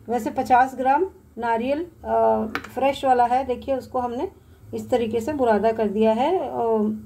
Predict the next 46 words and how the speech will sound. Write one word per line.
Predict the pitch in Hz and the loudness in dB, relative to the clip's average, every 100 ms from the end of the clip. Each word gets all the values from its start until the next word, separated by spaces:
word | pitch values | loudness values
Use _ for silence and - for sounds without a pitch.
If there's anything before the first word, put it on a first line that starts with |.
| - - - - - - - - | -18 -20 -20 -20 -20 -20 -16 -6
mixie | 240 - 247 | -6 -2 0
में। | 185 - - - - - - - | 0 -2 -12 -16 -16 -18 -10 0
यहाँ | 254 269 | 2 4
पर | 302 294 | 4 2
एक | 269 294 294 | 2 0 2
tablespoon | 285 269 269 302 285 | 0 0 -4 -2 0
mustard | 247 226 269 254 | 0 -4 -2 0
oil | 240 247 320 349 320 - | 2 2 2 0 -2 -6
heat | 208 233 233 | -6 -6 -2
हो | 226 | -2
रहा | 226 233 | 0 0
है, | 247 294 | 0 0
लोहे | 311 254 277 | 0 0 0
की | 277 | -2
कढ़ाई | 285 233 226 | -2 0 2
यूज़ | 233 220 220 | 2 -2 -2
कर | 226 | -4
रहे | 208 247 | 0 0
हैं | 254 247 | 0 -2
हम। | 233 254 320 - - - - | -4 -4 -6 -10 -20 -20 -8
और | 247 262 | -2 2
ये | 269 | 2
जो | 285 | 0
सामान | 311 294 294 | 2 2 4
मैंने | 302 311 | 2 2
आपको | 302 311 | 0 -2
दिखाया, | 294 - 294 349 | -2 0 2 2
उसके | 320 277 294 | 0 -2 -2
अलावा | 262 254 311 359 339 311 - | 0 2 2 0 -2 -8 -4
स्वाद | 247 240 | 0 0
अनुसार | 254 247 311 | -2 -2 0
नमक | 302 220 214 180 | 0 0 -2 -4
डलेगा। | 160 160 165 - - - - - - | -6 -6 -10 -18 -20 -20 -20 -14 -2
तो | |
अभी | 226 226 | -2 0
ये | 262 | 0
गर्म | 226 247 294 | 2 2 2
हो | 285 | 2
जाता | 262 262 269 | 0 -2 -2
है | 285 | -2
तो | 277 | -4
फिर | 254 | -4
बनाना | 220 214 220 | -4 -2 -2
स्टार्ट | 220 - 214 - | -4 -6 -6 -6
करते | 226 - | -6 -2
हैं। | 277 | 0